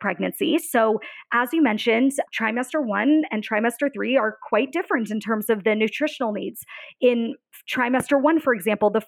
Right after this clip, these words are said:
folate or folic acid is really critical. It becomes less critical by the time you're in the third trimester. Whereas in the second trimester, calcium is really important because the baby's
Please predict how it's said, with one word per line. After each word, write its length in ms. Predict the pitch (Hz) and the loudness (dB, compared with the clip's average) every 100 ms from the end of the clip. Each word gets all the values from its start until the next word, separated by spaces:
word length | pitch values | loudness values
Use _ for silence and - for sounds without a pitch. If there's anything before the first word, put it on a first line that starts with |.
| - | 4
folate 380 | 285 269 226 - | 6 6 4 0
or 100 | 208 | -2
folic 280 | 240 226 - | 0 0 0
acid 320 | 240 226 226 | -2 0 0
is 160 | 208 196 | 0 2
really 200 | 233 226 | 2 2
critical. 580 | - 233 214 - - - | -4 -2 0 2 2 0
It 140 | 277 | 0
becomes 300 | 320 330 339 311 | 0 0 0 2
less 260 | 339 480 | 0 0
critical 460 | - 233 202 - 190 | 0 0 2 2 2
by 160 | 208 | 0
the 100 | 208 | -2
time 300 | 220 233 220 | -4 -2 -2
you're 100 | 214 | -2
in 80 | 214 | -2
the 80 | 214 214 | -4 -4
third 180 | 196 - | -6 -4
trimester. 580 | 196 190 185 - - 622 - - - | -4 -4 -6 -4 -2 -2 -8 -18 -2
Whereas 400 | 233 233 220 214 | 4 4 2 0
in 80 | 233 | -2
the 60 | |
second 380 | 220 302 302 277 | -2 -2 0 0
trimester, 520 | - 220 214 196 233 208 | 0 -2 -2 -4 -4 -6
calcium 640 | - 233 262 - 262 208 202 | -4 2 2 2 -4 -4 -6
is 140 | 175 | -6
really 200 | 202 220 | -4 -2
important 440 | 214 208 208 131 208 | -4 -4 -6 -4 -4
because 300 | 208 214 185 | -6 -8 -6
the 80 | 214 | -6
baby's 640 | 175 220 226 233 226 - | -4 -4 -2 -4 -4 -6